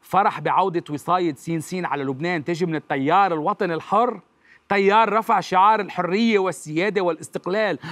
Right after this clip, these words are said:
وناضل ضد الوصاية خمستاشر سنة، وعلى آخر شيء حط لوحة جلاء بعد خروج الجيش السوري. يا أخي لا تحطوا لوحة جلاء وتبالغوا بادعاء السيادة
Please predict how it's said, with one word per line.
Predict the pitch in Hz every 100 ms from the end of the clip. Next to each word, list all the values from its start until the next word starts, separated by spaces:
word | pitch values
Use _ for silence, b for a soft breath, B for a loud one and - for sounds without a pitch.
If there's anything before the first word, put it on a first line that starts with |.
| 170
وناضل | 175 180 196 233 214
ضد | 160 185 185
الوصاية | 202 180 - 214 214
خمستاشر | 180 214 226 - - 254 247 226 196
سنة، | - 226 160 - B 170
وعلى | - 185 226
آخر | 226 202
شيء | - 269
حط | - 277 -
لوحة | 240 269 -
جلاء | 185 135 185 233 285 - - 151
بعد | 165 196
خروج | - 180 214 262 214
الجيش | 180 202 226
السوري. | 185 - 262 339 320 285 - b b b b
يا | 247
أخي | 320 262
لا | -
تحطوا | - - -
لوحة | 262 -
جلاء | 208 190 214 220
وتبالغوا | 196 156 151 240 196
بادعاء | 180 180 156 180 190
السيادة | 170 - 160 156 147 156